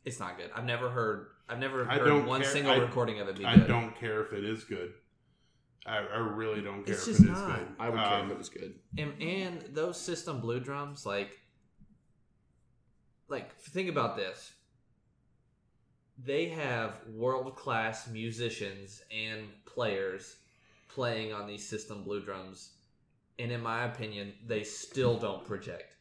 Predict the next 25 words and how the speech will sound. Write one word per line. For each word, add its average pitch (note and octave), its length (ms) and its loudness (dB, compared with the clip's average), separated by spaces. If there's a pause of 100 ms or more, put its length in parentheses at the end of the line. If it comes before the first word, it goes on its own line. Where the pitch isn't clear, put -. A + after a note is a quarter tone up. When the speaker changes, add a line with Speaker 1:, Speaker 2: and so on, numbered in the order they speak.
(100)
Speaker 1:
You C#3 160 -4
have D3 280 -2
some D3 160 -4
of A#2 60 -2
the A2+ 60 0
best A#2+ 340 0
people B2 220 -2
in A2 80 -6
the G2+ 80 -4
world G2+ 300 0
playing G2+ 320 -6
these G2+ 180 -8
instruments, F#2+ 600 -12 (360)
and A#2 160 -2
they A2 140 0
still G#2+ 400 -4
don't F#2 240 -6
project. F2 480 -10 (360)
Like, G2+ 380 -4 (960)
no, C3 540 2
they C3 100 0
just C3+ 240 -6
don't C#3 240 -2
sound A#2 340 -4
good. F#2 280 -4